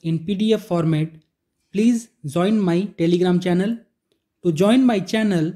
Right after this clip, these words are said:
either you can scan this Q R code or you can search doctor underscore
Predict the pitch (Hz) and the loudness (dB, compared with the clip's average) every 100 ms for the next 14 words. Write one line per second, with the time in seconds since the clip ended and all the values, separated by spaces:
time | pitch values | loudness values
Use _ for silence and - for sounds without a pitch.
0 | - _ _ _ _ 185 185 220 240 - | -10 _ _ _ _ -6 0 0 0 -4
1 | 170 190 202 208 - - 220 220 214 - | -4 -2 -2 -2 -6 0 2 2 2 -2
2 | 180 165 180 185 202 208 226 - _ _ | 0 2 2 0 2 2 -2 -12 _ _
3 | _ _ _ _ - 180 254 - _ 185 | _ _ _ _ -8 -6 -6 -8 _ -4
4 | 220 220 196 190 220 220 - _ _ _ | 0 2 2 2 0 -2 -12 _ _ _
5 | 151 180 180 240 254 262 _ _ _ _ | -6 -6 -4 -4 -4 -6 _ _ _ _
6 | 175 214 226 220 - 180 180 180 | -2 2 2 -2 -4 0 2 0